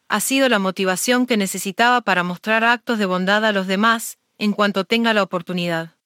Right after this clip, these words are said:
Hemos explorado cómo un solo acto de bondad puede servir para inspirar a otros a seguir su ejemplo y crear un efecto dominó de compasión y empatía.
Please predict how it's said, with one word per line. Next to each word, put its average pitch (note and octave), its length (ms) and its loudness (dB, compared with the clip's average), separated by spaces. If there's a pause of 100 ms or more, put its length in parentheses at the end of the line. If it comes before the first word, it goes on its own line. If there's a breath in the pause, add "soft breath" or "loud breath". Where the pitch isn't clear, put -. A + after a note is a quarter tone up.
(880)
Hemos C4+ 280 2
explorado G#3+ 600 0
cómo F#3 260 -4
un F#3+ 60 -4
solo A#3 340 0
acto A3+ 240 0
de F#3+ 100 2
bondad F#3+ 500 0
puede G3 180 0
servir G3 400 -2
para F3+ 180 0
inspirar F#3 460 0
a G3+ 100 4
otros A3 300 -2
a G#3 60 -4
seguir G3 320 -2
su G3+ 100 -6
ejemplo A#3+ 460 0
y A3+ 80 0
crear G3 260 0
un G#3 140 0
efecto A3 400 -2
dominó F#3+ 340 0
de G#3+ 100 0
compasión F#3 560 -2
y G3+ 100 -2
empatía. E3+ 680 -6